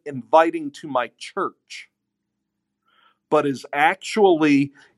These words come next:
giving them the gospel, the transforming gospel of Jesus. I hate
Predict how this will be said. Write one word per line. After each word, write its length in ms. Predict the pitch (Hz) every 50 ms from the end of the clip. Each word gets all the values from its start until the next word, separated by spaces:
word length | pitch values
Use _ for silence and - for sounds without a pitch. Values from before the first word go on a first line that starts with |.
| - 117 101
giving 520 | 98 165 185 202 196 247 240 240 240 220 190
them 380 | 151 175 165 165 165 165 165 151
the 120 | 139 160 151
gospel, 840 | 156 - - 135 139 147 143 139 - - _ - 139 131 127 127 _ _ _ _ _ _ _ _ _ _ _ _ _
the 100 | - -
transforming 1300 | - - - - 147 127 120 113 110 - - - _ _ _ - 170 190 226 247 269 269 262 247 226 208 196
gospel 580 | 151 156 151 147 147 151 - - _ 165 143 139
of 140 | 131 120
Jesus. 540 | _ - 123 123 120 120 113 110 110 - - - - - - - - _ _ _ _ _ _ _ -
I 180 | 156 196 226
hate 360 | 185 151 160 190 226 240 -